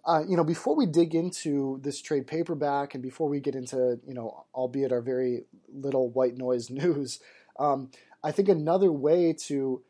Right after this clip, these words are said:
uh, uh, bring listeners of,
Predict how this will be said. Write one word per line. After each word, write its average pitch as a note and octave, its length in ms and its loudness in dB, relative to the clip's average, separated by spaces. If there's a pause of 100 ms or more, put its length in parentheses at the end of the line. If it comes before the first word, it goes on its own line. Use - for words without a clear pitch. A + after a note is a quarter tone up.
(560)
uh, B2 40 -6 (200)
uh, A#2+ 240 -6 (160)
bring D#3 520 0 (480)
listeners D3 760 -2
of, B2 340 0